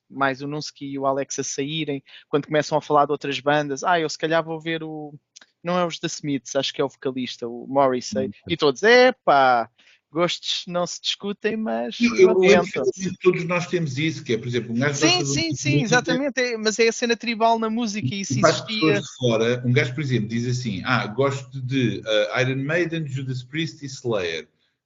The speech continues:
Speaker 2: ah, Metallica e Megadeth." E um gajo,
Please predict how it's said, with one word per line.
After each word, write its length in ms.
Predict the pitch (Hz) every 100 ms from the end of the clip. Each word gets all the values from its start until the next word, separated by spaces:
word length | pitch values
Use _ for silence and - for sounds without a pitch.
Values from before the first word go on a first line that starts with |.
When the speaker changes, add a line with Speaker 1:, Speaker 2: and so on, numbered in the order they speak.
| _
Speaker 2:
ah, 320 | 107 101 104
Metallica 580 | 107 104 147 147 147 -
e 40 |
Megadeth." 520 | 131 127 120 101 82 -
E 80 | 113
um 60 |
gajo, 440 | 110 87 85 -